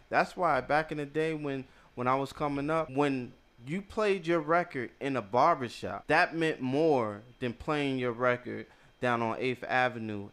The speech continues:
at the Def Jam off. Why? Because in the barbershop, there was nothing but homies from around the way.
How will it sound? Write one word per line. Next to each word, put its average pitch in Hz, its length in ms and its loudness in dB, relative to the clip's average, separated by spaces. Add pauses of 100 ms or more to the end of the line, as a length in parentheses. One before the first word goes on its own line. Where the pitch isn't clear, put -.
at 110 180 -4
the 110 80 -10
Def 117 320 0
Jam 101 300 -4
off. 92 220 -12 (260)
Why? 135 420 4 (280)
Because 127 300 -2
in 131 200 -4
the 117 100 0
barbershop, 131 960 4 (320)
there 139 140 2
was 113 200 -2
nothing 151 520 -2
but 135 280 -2
homies 151 600 0
from 131 260 -4
around 123 380 0
the 113 80 -4
way. 135 460 0